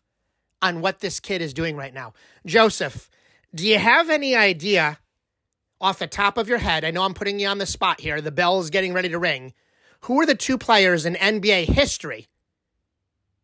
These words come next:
You can't phone a friend, but if you need your hint right now, I guess I can give it to you. Two players in N B A history that have scored more points than Luka before they got to age twenty-five. Tell me what's think-, what's rattling around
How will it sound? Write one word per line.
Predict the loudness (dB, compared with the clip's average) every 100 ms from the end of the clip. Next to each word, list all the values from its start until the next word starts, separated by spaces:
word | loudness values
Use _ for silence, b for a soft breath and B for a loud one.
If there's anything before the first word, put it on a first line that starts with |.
| _ _ _ _ _
You | -14
can't | 0 2 2
phone | 2 2
a |
friend, | 4 4 4 0 -10 -20 _ _ _ _ _ _
but | 0
if | 2
you | 2
need | 2 2
your | 0
hint | 0 2
right | 2 2
now, | 4 4 4 4
I | 0
guess | 0 -2
I | -6
can | -6
give | -4 -2
it | -4
to | -8
you. | -12 -16 _ _ _
Two | -4 -2
players | 2 6 6 6
in | 4
N | 4
B | 4
A | 4
history | 4 0 0 -4 -4 b b
that | 0
have | 2
scored | -2 2 2 2
more | 2 4 4
points | 2 -6 -6 -8 -4
than | -2 0
Luka | -2 -2 -6 -8 _ _
before | -14 -4 0
they | 2 2
got | 2 0
to |
age | -2 -2 -2
twenty-five. | -6 -4 -2 -2 -4 -8
Tell | -2 0
me | 2
what's | 2 0
think-, | -6 -8 -4
what's | -6 -2
rattling | 0 2 0 -2
around | 0 0 0 -6